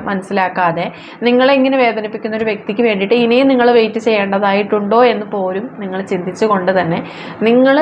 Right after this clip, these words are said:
സ്വയം മാറാനായിട്ട് ശ്രമിച്ചു. അത്തരം വലിയൊരു മാറ്റം നിങ്ങളിൽ വന്ന നിമിഷം മുതൽ ഈ വ്യക്തിയിലും ചില തിരിച്ചറിവുകൾ ഉണ്ടായി എന്നുള്ളതാണ് ഇവിടെ നമുക്ക് കാണാനായിട്ട്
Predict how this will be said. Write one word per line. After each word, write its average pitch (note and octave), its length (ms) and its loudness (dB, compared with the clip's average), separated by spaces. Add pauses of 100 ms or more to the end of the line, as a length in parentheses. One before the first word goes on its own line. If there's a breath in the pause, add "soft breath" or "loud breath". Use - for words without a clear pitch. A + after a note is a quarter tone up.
(100)
സ്വയം A3 380 2
മാറാനായിട്ട് G3+ 640 0
ശ്രമിച്ചു. F#3 440 -8 (880 loud breath)
അത്തരം C#4 300 2
വലിയൊരു C#4+ 500 2
മാറ്റം B3+ 500 0
നിങ്ങളിൽ A#3 360 -2
വന്ന A3 340 -2
നിമിഷം A3 500 -2
മുതൽ F#3+ 260 -4 (240)
ഈ G#3 180 0
വ്യക്തിയിലും A#3 640 2 (460)
ചില B3+ 240 2 (140)
തിരിച്ചറിവുകൾ G#3+ 580 2
ഉണ്ടായി F#3+ 400 0
എന്നുള്ളതാണ് F#3 680 -2
ഇവിടെ F#3 200 -2
നമുക്ക് F3 360 -4 (480 loud breath)
കാണാനായിട്ട് F#3 600 0